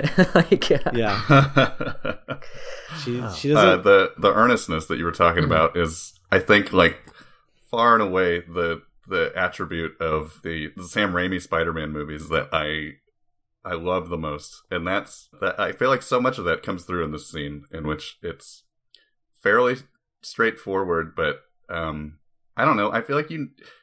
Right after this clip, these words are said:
Speaker 3: you don't really get to see this type of scene in your average, like, tentpole blockbuster, or at the very least, you don't get to see it and get it sold in such a way that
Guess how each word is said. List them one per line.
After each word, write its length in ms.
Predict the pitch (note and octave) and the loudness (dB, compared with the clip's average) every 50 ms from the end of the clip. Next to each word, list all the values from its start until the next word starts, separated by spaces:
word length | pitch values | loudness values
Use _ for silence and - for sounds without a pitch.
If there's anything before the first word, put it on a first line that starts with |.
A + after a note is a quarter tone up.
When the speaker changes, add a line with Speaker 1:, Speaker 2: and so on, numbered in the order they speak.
| _ | _
Speaker 3:
you 120 | - A2+ A2 | -8 -2 -2
don't 100 | C3+ D3+ | 0 2
really 160 | C#3 D#3 D3+ D3+ | 4 2 2 2
get 140 | C#3+ D3 C#3 | 2 -2 -6
to 60 | B2 | -6
see 220 | A2+ - - B2 C3+ | -8 -2 2 2 4
this 160 | C#3 B2 - | 4 2 0
type 220 | - - F2 - - | 0 -2 -2 -2 -2
of 100 | F2 E2 | -6 -12
scene 460 | - - F2+ E2+ F2 E2 D#2+ E2 E2 | -8 -6 -4 -2 -2 -4 -4 -6 -8
in 140 | E2+ F2 E2 | -8 -6 -4
your 220 | E2 E2 E2 - | -2 -2 -2 -2
average, 480 | D#2+ E2 E2+ D#2+ E2+ E2+ E2 D2+ - - | 0 -2 -2 -2 -2 -4 -4 -6 -8 -10
like, 300 | D#2 D#2+ D#2 - - _ - | -8 -8 -8 -8 -14 _ -10
tentpole 760 | - G#2+ F2+ E2 _ _ - G2 F#2 F2+ F2 F2 F2+ F2 - _ - | -4 -4 -4 -4 _ _ -4 -2 0 0 0 -2 -2 -6 -14 _ -6
blockbuster, 760 | F2 E2 F2 F2 - - G#2 G#2+ - - A2 A2 A2 A2 A2 _ _ _ _ _ _ _ _ _ - | 0 0 0 0 0 0 -2 -2 -2 0 2 2 2 2 0 _ _ _ _ _ _ _ _ _ -4
or 360 | - G2+ F#2+ F#2 F#2 F2 - - - | -2 0 2 2 2 0 -4 -6 -8
at 100 | G2 - | -8 -6
the 60 | G2+ | -2
very 220 | G2 A#2 A#2+ B2 A#2+ | 2 2 2 2 2
least, 260 | A#2+ A#2 A2+ A2+ - | 0 -4 -4 -6 -6
you 60 | G2+ | -4
don't 160 | G2+ G#2 G2+ - | -4 -4 -4 -6
get 120 | A2 - | -12 -12
to 60 | - - | -12 -14
see 200 | - - F#2+ F#2 | -8 -4 -4 -4
it 100 | F2 - | -2 -4
and 140 | F2+ E2 | -4 -4
get 140 | D#2 F2+ F2 | -2 0 -2
it 120 | F2 - - | -2 -4 -6
sold 480 | - - G2 F2 F2 F2 F2 E2 C#2+ - | -10 -6 -2 -2 -2 -2 -4 -6 -8 -10
in 140 | E2 D#2 D2+ | -10 -10 -10
such 200 | D2 - D2+ - | -12 -16 -14 -12
a 60 | E2+ | -10
way 300 | D#2+ D#2 D#2 D#2 D#2 D2+ | -8 -6 -6 -6 -6 -8
that 260 | D2+ D2+ D2+ D2 D2 | -8 -8 -8 -8 -8